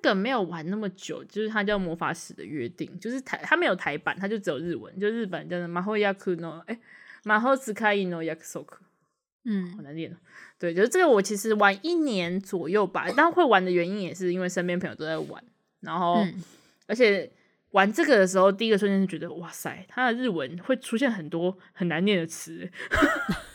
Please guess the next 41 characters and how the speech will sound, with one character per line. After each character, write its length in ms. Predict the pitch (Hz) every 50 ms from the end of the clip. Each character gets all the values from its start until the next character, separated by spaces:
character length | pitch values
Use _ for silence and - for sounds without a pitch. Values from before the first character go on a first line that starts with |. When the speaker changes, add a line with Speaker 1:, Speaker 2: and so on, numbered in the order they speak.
| - _ _ _ _ _ - - - - -
Speaker 2:
是， 260 | - 277 254 254 233
是 320 | 196 - 254 226 233 214 - - - - _
汉 260 | - - 254 240 214
字 180 | 196 - 247 220
还 140 | 214 190 175
是 60 | 175
怎 100 | 180 190
么 80 | 160 165
样 140 | 175 214
吗？ 220 | 220 196 185 202 202
Speaker 1:
应 60 | 330
该 100 | 381 415
是 80 | 415 415
说， 140 | 403 381
因 100 | 370 381
为 60 | 392 370
它 160 | - 349 330
的 220 | 311 311 277 240 214 - - - - -
背 180 | 330 294 240
景 180 | 202 - 160 160
就 60 | 170
是 100 | 196 247
一 40 | 240
些 100 | 233 254
魔 200 | 240 208 175 175
法 200 | 180 170 143 165
史 260 | 185 - - - - - -
嘛， 120 | - - -
所 160 | - - 262
以 60 | 254
就 60 | 233
是， 140 | 226 233 240
然 140 | 214 185 190
后 60 | 214
还 120 | 247 254
有， 80 | 214 190
有， 280 | 202 208 147 196 226 240
有 320 | 208 190 175 175 262 277
点 180 | 254 254 190 185
中 280 | - 226 214 233 247
古， 280 | 226 - 180 160 160